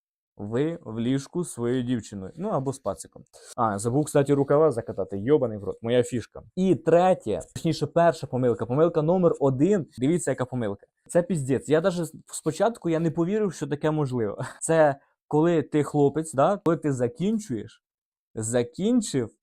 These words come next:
і не попередив. Це вообще, я коли мені оце писали, мені написало шість людей. Ну, типа, не підряд, прям написали, що,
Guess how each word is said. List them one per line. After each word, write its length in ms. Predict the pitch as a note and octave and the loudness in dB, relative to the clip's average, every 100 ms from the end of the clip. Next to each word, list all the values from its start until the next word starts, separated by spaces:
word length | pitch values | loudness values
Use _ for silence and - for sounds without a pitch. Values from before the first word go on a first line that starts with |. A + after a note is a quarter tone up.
| _ _ _ | _ _ _
і 120 | D#3+ | 0
не 140 | E3+ E3 | 2 2
попередив. 640 | D#3 D3 C3+ B2+ G#2 F#2 _ _ | 0 2 2 2 0 -8 _ _
Це 520 | - C#3 D3+ D3+ C#3+ | -2 2 4 4 2
вообще, 640 | B2 B2+ - - D#3 B2+ - - G1+ | 0 -2 -4 -2 2 2 -2 -18 -14
я 200 | G2+ C3+ | -4 -2
коли 280 | C#3+ D#3 D#3 | 2 2 2
мені 220 | D3 D3+ | 2 0
оце 220 | D3 C#3 C#3 | 0 -2 -2
писали, 520 | C3+ - E3+ A3+ B2+ | -4 0 2 4 4
мені 180 | C#3 E3+ | 4 2
написало 640 | D#3+ D3+ F#3 G#3+ E3 - - | 2 4 6 8 8 4 -4
шість 400 | - - A3+ - | -6 0 0 2
людей. 400 | G3 D#3 A#2 - _ _ | 2 6 6 4 _ _
Ну, 140 | F#3+ E3+ | -2 0
типа, 220 | C#3+ A#2+ | 0 -2
не 100 | A#2 | 0
підряд, 400 | C3 C#3 C4+ F4 | 0 2 2 2
прям 260 | F#3+ D3+ C3+ | 2 0 0
написали, 480 | A2+ A#2+ G3 G3+ | -4 -6 -2 -2
що, 200 | C#3+ A2+ | -2 -6